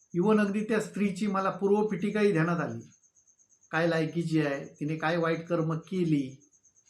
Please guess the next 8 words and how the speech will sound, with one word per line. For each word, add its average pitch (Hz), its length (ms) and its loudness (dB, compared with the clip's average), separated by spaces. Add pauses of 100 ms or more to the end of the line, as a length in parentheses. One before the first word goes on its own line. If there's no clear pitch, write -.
(360)
आयुष्यात, 151 520 -2 (1900)
नवऱ्याला 165 420 4
पॅरालिसिस 165 600 0
झाला, 127 460 -6 (1200)
ती 165 140 -4
अवगत, 151 640 -2 (520)
मशानिक 156 540 -2
कारणं, 139 500 -4